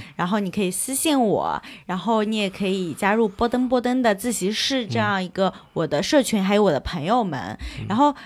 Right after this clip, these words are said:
Speaker 1: 如果你对《走地鸡》感兴趣，呃，你，你可以，你也可以加一个《走地鸡》的群。
Speaker 2: <laughs>
Speaker 1: 呃，或者关注我们的 The Glatis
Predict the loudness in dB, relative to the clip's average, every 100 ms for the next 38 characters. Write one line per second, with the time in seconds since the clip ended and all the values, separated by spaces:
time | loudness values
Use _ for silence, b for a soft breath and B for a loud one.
0 | -2 2 4 2 2 0 -4 4 6 6
1 | 4 2 0 0 2 4 4 0 -2 -2
2 | -4 0 0 B B -4 0 0 -2 -6
3 | _ _ -20 _ -4 -2 0 0 -4 -6
4 | -6 -4 -6 -6 -2 -2 -2 -4 -6 -12
5 | _ _ _ _ _ _ 2 4 4 4
6 | 4 6 6 6 2 -4 -2 0 0 -2
7 | -4 -4 -4 -4 -6 -12 -16 _ _ _
8 | -14 -12 -12 -20 -20 -20 -20 _ -20 -20
9 | B B B 6 8 8 8 8 10 8
10 | 8 8 8 8 6 2 2 2 2 2
11 | 0 -4